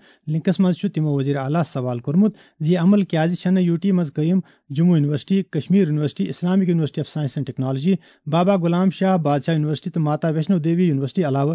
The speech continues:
باقٕے ادارن منٛز میرٹ کِس بُنیادس پٮ۪ٹھ شروع کرنہٕ یِوان۔ أتھۍ دوران چھِ تِمو بیٚیِس أکِس سوشل میڈیا پوسٹس منٛز ووٚنمُت زِ جموں کشمیر چھُ ماحولیٲتی تبٲہی کُن لمان، ییٚمہِ کِنۍ پرٛٮ۪تھ طرفہٕ آبٕچ ویژھٕے درٛٲنٛٹھ گژھان چھِ۔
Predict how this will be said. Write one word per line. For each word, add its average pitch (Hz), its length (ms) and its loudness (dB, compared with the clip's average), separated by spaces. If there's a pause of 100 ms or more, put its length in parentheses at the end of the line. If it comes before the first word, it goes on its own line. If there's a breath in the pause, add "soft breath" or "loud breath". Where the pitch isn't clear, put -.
(280 soft breath)
باقٕے 175 340 0
ادارن 156 300 0
منٛز 156 200 0
میرٹ 156 260 0
کِس 143 140 -4
بُنیادس 127 400 -4
پٮ۪ٹھ 139 140 -8
شروع 131 180 -8
کرنہٕ 131 220 -4
یِوان۔ 131 260 -4
أتھۍ - 580 -6
دوران 170 280 4
چھِ - 100 -12
تِمو 165 280 0 (220 soft breath)
بیٚیِس 190 260 2
أکِس 196 200 -2
سوشل 180 240 -2
میڈیا 165 240 0
پوسٹس 147 420 -6
منٛز 135 100 -4
ووٚنمُت 160 260 -2
زِ 180 80 -2
جموں 156 260 -2
کشمیر 175 400 0
چھُ 202 240 -2
ماحولیٲتی 160 460 0
تبٲہی 135 320 -4
کُن 131 140 -6
لمان، 131 380 -2 (320 soft breath)
ییٚمہِ 160 200 2
کِنۍ 170 160 -2 (160)
پرٛٮ۪تھ 190 220 -2
طرفہٕ 196 320 -2
آبٕچ 143 340 -6
ویژھٕے 147 320 -4
درٛٲنٛٹھ 131 340 -2
گژھان 127 240 -4
چھِ۔ 139 180 -4